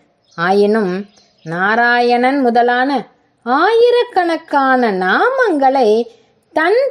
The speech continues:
தனிப்பெயர்களாக வைத்து கொண்டு மெரிக்கிறான். அதனாலேயே இப்பெயர்களால்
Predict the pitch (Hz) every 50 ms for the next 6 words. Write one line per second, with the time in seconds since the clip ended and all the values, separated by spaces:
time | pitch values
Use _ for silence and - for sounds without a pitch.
0 | - 330 262 277 320 415 440 440 - 415 403 403 392 381 359 320 359 349 349 339
1 | 330 330 330 330 339 330 330 466 466 320 233 233 269 370 403 - - 508 494 494
2 | - 359 311 302 294 320 403 359 254 220 226 220 202 - 208 190 175 180 180 170
3 | 165 - _ _ _ _ _ _ - - 131 151 175 202 226 226 226 226 233 226
4 | 226 226 233 247 254 240 208 196 202 226 233 - _ _ _ _ _ _ - 233
5 | 262 269 269 - - 214 202 208 226 285 370 330 339 359 359 349 349 349 349 370
6 | 403 494